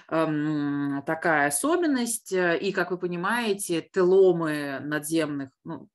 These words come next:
уж извините меня за си-, систематически неправильный термин, высших растений, просто мне так проще, да, а,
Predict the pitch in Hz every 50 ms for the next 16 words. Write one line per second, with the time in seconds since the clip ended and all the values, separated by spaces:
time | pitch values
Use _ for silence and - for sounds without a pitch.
0 | _ _ 151 - - 175 165 160 175 185 196 196 196 196 175 160 151 147 143 135
1 | 139 143 143 - - - - - - - - - 170 165 165 165 175 165 - 151
2 | - - - - 151 156 156 - 175 160 151 147 147 143 151 151 - - 247 294
3 | 339 349 285 220 175 165 151 190 214 - - - 151 - 156 147 139 - - -
4 | 180 240 330 370 311 277 - _ _ _ _ _ _ - - - - - - -
5 | - - - - - - _ _ _ - 165 - - - 160 151 147 139 - _
6 | _ _ _ - 160 160 156 151 151 147 - - 139 131 120 - - - - 139
7 | 143 156 165 208 233 240 240 - - 214 - - - 170 175 175 170 170 170 170
8 | 170 165 165 156 143